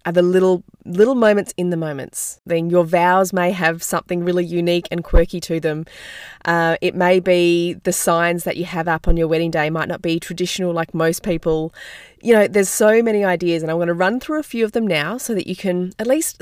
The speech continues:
think about them. There might be things outside this, and if you've got them, I'm gonna put a post on the Instagram,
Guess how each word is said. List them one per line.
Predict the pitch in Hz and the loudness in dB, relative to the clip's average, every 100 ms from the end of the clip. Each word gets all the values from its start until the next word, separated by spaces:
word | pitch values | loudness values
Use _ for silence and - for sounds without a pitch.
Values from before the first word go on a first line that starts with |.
| - | -2
think | 220 220 | 0 2
about | 220 196 - | 2 0 -2
them. | 147 160 | -4 -2
There | 185 | 0
might | 220 262 | 0 0
be | 294 | -4
things | - 226 214 | -2 -2 -2
outside | - 180 - 170 185 | -4 -6 -2 0 0
this, | 330 403 - | 0 -2 -2
and | 180 | -2
if | 185 190 | -2 -2
you've | 180 | -2
got | 190 170 | 0 0
them, | 220 | -2
I'm | 240 | 0
gonna | 202 | 0
put | 175 240 | -2 -4
a | 254 | 0
post | 240 240 | 0 0
on | 233 | -2
the | 208 | -4
Instagram, | - - 208 202 208 | -4 -4 0 2 0